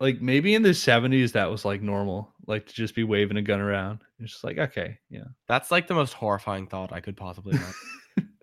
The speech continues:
Speaker 2: Like, I think that, yeah, I mean, I think that Doctor Loomis is, like, sort of, like, at wit's end for a lot of this. I think he's, like, we don't really have much to go on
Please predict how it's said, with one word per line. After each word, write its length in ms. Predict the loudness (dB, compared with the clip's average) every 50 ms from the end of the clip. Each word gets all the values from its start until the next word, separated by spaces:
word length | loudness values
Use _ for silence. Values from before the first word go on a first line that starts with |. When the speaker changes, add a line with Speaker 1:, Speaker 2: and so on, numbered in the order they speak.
| -2 4
Speaker 2:
Like, 340 | 6 8 8 8 6 0 -4 2 2
I 100 | 2 4
think 280 | 4 4 2 2 0
that, 280 | 2 2 2 2 0 _ _
yeah, 220 | -2 0 2 2 4 4
I 60 | 2
mean, 140 | 2 2 0
I 80 | 0
think 200 | -2 -4 -4 -4
that 180 | -4 -4 0 0
Doctor 300 | 0 0 0 0 -2 -2
Loomis 320 | -2 -2 -4 -6 -6 -6
is, 120 | -6 -4 -2
like, 200 | -2 -2 -2 -4
sort 200 | -6 -6 -4 -4
of, 100 | -2 -2
like, 160 | -2 -2 0 0
at 220 | 0 2 2 0
wit's 260 | -4 -4 -6 -6 -10 -10
end 380 | -6 -6 -6 -6 -6 -8 -12 -14 _
for 120 | -6 -4
a 40 | -2
lot 200 | 0 -2 -2 -2
of 80 | -6 -10
this. 260 | -14 -14 -14 -16 -20 _ _ _ -2
I 60 | 0
think 220 | 2 2 0 0 0
he's, 220 | -2 -4 0 4
like, 280 | 4 4 4 4 0 -6 _ _ _ _ _ _ _ _ _ _ _ _ _ _ _ _ _ _ _ _ _ _ _ _ _ 2
we 120 | 4 6
don't 200 | 6 6 4 4
really 180 | 2 0 2 2
have 160 | 2 0 0
much 260 | 0 0 -2 -4 -4 -4
to 80 | -4 -4
go 320 | -2 -2 -2 -2 -2 -2
on 320 | -2 -2 -2 -4 -4 -6